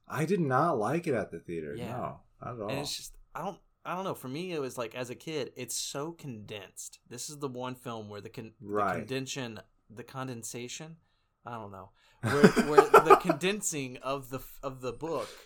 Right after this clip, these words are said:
Speaker 2: to, to make the movie leaves out so many subplots that I found wholly enjoyable that it just
Speaker 1: Right.
Speaker 2: gets sad. It, it's just kind of,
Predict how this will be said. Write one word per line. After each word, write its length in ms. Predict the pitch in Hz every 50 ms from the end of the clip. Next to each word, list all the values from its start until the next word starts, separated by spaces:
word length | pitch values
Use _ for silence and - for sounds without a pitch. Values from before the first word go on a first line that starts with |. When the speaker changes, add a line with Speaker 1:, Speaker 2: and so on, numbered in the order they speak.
| - _ _ _ _ _ _ _ -
Speaker 2:
to, 120 | - 170 170 _ -
to 100 | - 135
make 260 | 131 139 147 147 -
the 60 | - 127
movie 720 | 127 135 143 143 139 117 117 110 104 98 101 98 101 _ _ _ _ _ _ _ - -
leaves 280 | 127 139 143 139 135
out 220 | 139 131 117 - -
so 400 | - - - - 147 139 160 175
many 320 | 170 160 156 156 151 131
subplots 760 | 127 - - 127 120 123 131 - - 135 135 139 135 - -
that 140 | - 113 110
I 80 | 110
found 300 | - - 117 113 107 104
wholly 380 | 104 - 117 113 117 120 120 117
enjoyable 680 | 110 107 98 101 104 101 107 120 131 151 170 185 - _ _ _ _ _ _ _ _ _ _ _ _ _ _ _ _ - -
that 140 | 123 127
it 40 | 120
just 220 | 120 123 117 101 85
Speaker 1:
Right. 40 | 78
Speaker 2:
gets 160 | 78 - -
sad. 480 | - - - 110 123 160 - - - - _ _ _ _ - -
It, 160 | 117 113 -
it's 220 | 127 127 127 -
just 180 | - 139 127 -
kind 180 | - 151 143
of, 120 | 139 123